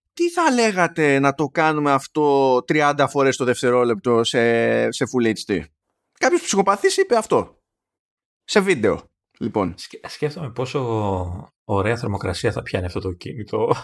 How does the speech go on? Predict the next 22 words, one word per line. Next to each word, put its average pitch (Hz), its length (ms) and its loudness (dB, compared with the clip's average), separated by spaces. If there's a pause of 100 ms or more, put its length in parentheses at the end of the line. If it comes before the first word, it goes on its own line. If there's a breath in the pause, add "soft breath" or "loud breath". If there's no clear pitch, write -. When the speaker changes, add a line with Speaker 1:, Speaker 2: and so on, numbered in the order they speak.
(120)
Speaker 2:
<laughs> - 300 -8
όταν 139 220 0
τραβάει 104 400 0
έτσι. - 320 -6 (1120 loud breath)
Speaker 1:
Ναι, 170 120 0
αυτό 135 160 0
είναι 165 100 2
ένα 180 160 4
από 170 120 4
τα 147 180 2
δύο 143 220 2
προφανή 127 360 2
σενάρια 117 560 2
που 113 360 -2 (960)
θα 120 160 -4
λες, 123 140 -2
"Πού, - 160 -14
πού, - 180 2 (180)
πού 190 140 2
πας 139 200 4
χωρίς 120 160 4
μπαταρία; 104 460 2